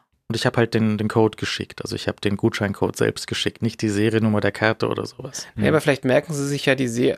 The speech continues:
Speaker 2: Seriennummern der Geräte auf dem, wenn sie es wissen, auf dem dieser Gutschein eingelöst wurde, um dann bei sich zu sehen, okay, hat der, hat der das eingelöst?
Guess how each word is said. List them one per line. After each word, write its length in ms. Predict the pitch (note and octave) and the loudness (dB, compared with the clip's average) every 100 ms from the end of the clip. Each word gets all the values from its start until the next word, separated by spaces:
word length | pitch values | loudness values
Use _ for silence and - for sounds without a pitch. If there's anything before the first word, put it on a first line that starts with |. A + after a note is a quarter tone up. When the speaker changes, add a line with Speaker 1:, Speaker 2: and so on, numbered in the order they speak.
| - | -4
Speaker 2:
Seriennummern 840 | C3+ C3 C#3 C#3+ D3 C#3 C3+ C#3+ - - - _ _ | -2 -2 0 0 0 2 2 0 -6 -20 -20 _ _
der 140 | C3+ B2+ | -2 0
Geräte 500 | A#2+ C3+ C#3 D3 - | 2 2 2 0 0
auf 240 | D3 - | -4 -4
dem, 420 | - C#3 C#3 C3 | -2 0 0 -2
wenn 120 | A#2 | -4
sie 80 | A#2+ | -4
es 120 | A2+ | -4
wissen, 300 | C3 C3+ D3+ | 0 0 0
auf 220 | G#2 B2 - | -4 -6 -2
dem 160 | C3+ | -2
dieser 280 | B2+ B2 A#2 - _ - | 0 -2 -2 -6 _ -4
Gutschein 420 | D3+ - A#2+ A#2 | -4 0 0 0
eingelöst 680 | G2 D#3+ A#2+ G#2+ A2 G#2+ - | 0 0 2 0 0 -2 -6
wurde, 360 | G#2+ A2 D3+ - _ - - - _ | -4 0 -2 -4 _ -20 -20 -20 _
um 200 | D3+ C3 | -4 2
dann 360 | B2 C#3 D3+ - _ | 2 2 0 -6 _
bei 100 | B2+ | 0
sich 200 | C#3 C3 | 0 -4
zu 120 | B2 | -6
sehen, 380 | A#2 C3+ D3 D3+ | 0 2 2 -2
okay, 420 | B2 - C3 B2+ - | -8 -6 -2 0 0
hat 180 | C3+ D3 | 0 2
der, 160 | B2+ - - - - | 0 -2 -18 -18 -10
hat 160 | - - | -10 -2
der 180 | C#3 D3 | 4 4
das 160 | C#3+ - | 4 0
eingelöst? 680 | D#3+ E3 A#2+ F2 D#2+ - | 2 2 2 -4 -8 -10